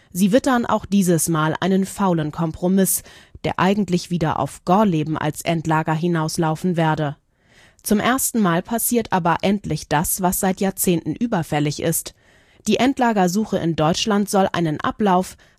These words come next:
ein geordnetes Verfahren bekommen. Eine Kommission soll endlich Kriterien entwickeln, die fundierte Argumente für eine Standortentscheidung liefern sollen. Das Verfahren soll öffentlich, transparent und nachvollziehbar ablaufen, statt im Verborgenen hinter verschlossenen Türen.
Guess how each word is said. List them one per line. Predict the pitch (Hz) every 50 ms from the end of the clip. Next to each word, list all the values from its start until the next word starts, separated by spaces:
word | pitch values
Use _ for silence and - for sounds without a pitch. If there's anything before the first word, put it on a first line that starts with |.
| _ -
ein | 208 208 208
geordnetes | 226 - - 185 208 - 175 156 - 147 -
Verfahren | - 135 123 - - 196 214 196 165 147 131
bekommen. | - 135 - - 151 143 135 131 - - _ _ _ _ _ _ _ _ _ _ _ -
Eine | - 170 160 147
Kommission | - 170 151 147 160 - - 214 208 214 214 208
soll | 185 175 160 -
endlich | - 208 220 - 185 165 -
Kriterien | - - 165 156 - - 226 220 214 214 202 180
entwickeln, | 170 135 180 180 190 180 - 202 196 190 190 - - - - _ - -
die | 185
fundierte | - 220 208 202 202 254 277 - 277 240
Argumente | - 196 175 175 165 160 165 202 202 - 240
für | 233 - - 233 233 220 - -
eine | 220 226 233 233
Standortentscheidung | - - 214 190 190 - 104 - 147 160 165 - 180 175 175 190 196
liefern | 196 214 220 - 180 151 156
sollen. | - 165 165 165 170 185 175 - - - - - _ _ -
Das | - - 151 -
Verfahren | - 151 - - 202 208 220 202 185 170 160
soll | 151 156 147 151
öffentlich, | - - 214 - - 190 180 - 156 151 - -
transparent | - 165 165 165 - - 170 170 190 196 208 214 - - - - - _ _ _
und | - 190 175 185
nachvollziehbar | 208 247 262 - - 170 156 151 - 190 185 165 175 165
ablaufen, | - 185 - 185 180 175 170 170 - 196 190 - - _ _ _
statt | - - - 165 151 -
im | - 147
Verborgenen | - 160 151 143 151 160 180 190 185 185 160 156
hinter | 151 175 175 - 165 160
verschlossenen | - - 147 - 175 160 160 - - 151 139 139 135
Türen. | - 202 220 226 180 156 127 104